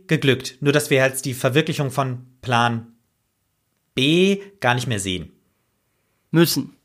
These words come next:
Speaker 2: Weil
Speaker 1: Wir
Speaker 2: ja
Speaker 1: sind ja,
Speaker 2: Plan A
Speaker 1: genau, müssen,
Speaker 2: funktioniert.
Speaker 1: sondern wir wissen einfach, okay, die Geschichte geht weiter. Die Menschheit wird wahrscheinlich auch auf einem, äh, neuen Planeten sich was aufbauen können.
Speaker 2: Ja, in unserem Zuhause, ne? Das ist ja das,
Speaker 1: Ja.
Speaker 2: was sie am Ende sagt.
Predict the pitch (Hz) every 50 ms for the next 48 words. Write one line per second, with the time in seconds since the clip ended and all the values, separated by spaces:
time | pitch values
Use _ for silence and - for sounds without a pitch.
0 | _ - - 131 117 127 135 - 139 123 123 - 117 127 - 110 98 131 147 156
1 | 151 139 139 131 127 123 127 117 117 117 - - - - - 120 123 160 180 -
2 | 190 151 143 156 151 156 151 - 196 185 120 120 110 123 - - 165 - - -
3 | 135 120 107 117 110 110 110 104 80 - - - - - - - 98 120 143 143
4 | - 147 127 117 123 135 131 - 127 - 135 135 127 120 120 117 120 110 110 107
5 | - - 110 110 107 110 107 107 104 - - - _ _ _ _ _ _ _ _
6 | _ _ _ _ _ _ _ _ _ _ - _ _ _ _ _ _ _ _ _
7 | _ _ _ _ _ _ _ _ _ _ _ _ _ _ _ _ _ _ - -
8 | 113 110 107 107 101 110 117 120 127 135 131 - 120 117 110 113 120 120 117 131
9 | 120 107 98 107 101 - 107 98 - - 104 95 - - 87 85 85 80 - 180
10 | 156 143 143 143 156 165 156 160 156 156 147 - 185 175 185 202 185 147 123 117
11 | 113 117 139 160 156 - 139 131 - 151 139 151 147 147 147 143 139 - - -
12 | - 151 143 143 139 147 151 156 139 147 123 117 139 - - -